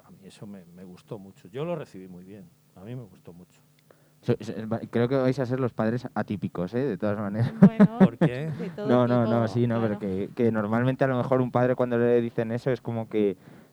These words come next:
Speaker 2: eh, es diferente, ¿no? O sea, como que lo recibe
Speaker 3: Sí, yo creo que como que a lo mejor es un mundo un poco más complicado que cualquier otro mundo laboral o querer dedicarse a otra cosa.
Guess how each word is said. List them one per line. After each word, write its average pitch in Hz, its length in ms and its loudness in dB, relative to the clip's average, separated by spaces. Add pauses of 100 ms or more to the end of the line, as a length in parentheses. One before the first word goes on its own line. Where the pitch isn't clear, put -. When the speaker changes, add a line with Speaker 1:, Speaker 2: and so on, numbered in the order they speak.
Speaker 2:
eh, 92 840 -2
es 107 140 -4
diferente, 113 480 0
¿no? 160 140 -8
O 170 60 -8
sea, 110 140 -4
como 98 240 -8
que - 80 -12
lo 98 140 -4
recibe 104 600 -4
Speaker 3:
Sí, 233 200 -10
yo 220 120 -8
creo 240 120 -8
que 233 140 -10
como 202 280 -12
que 196 300 -14
a - 80 -16
lo 208 100 -10
mejor 202 320 -12
es 220 140 -12
un 233 80 -12
mundo 214 400 -10
un 220 140 -16
poco 208 200 -12
más 208 220 -14
complicado 196 720 -10 (160)
que 190 140 -14
cualquier 190 440 -12
otro 185 320 -8
mundo 185 320 -14
laboral 180 580 -8
o 175 580 -12
querer 190 240 -12
dedicarse 202 380 -8
a 208 60 -4
otra 196 160 -10
cosa. 208 440 -10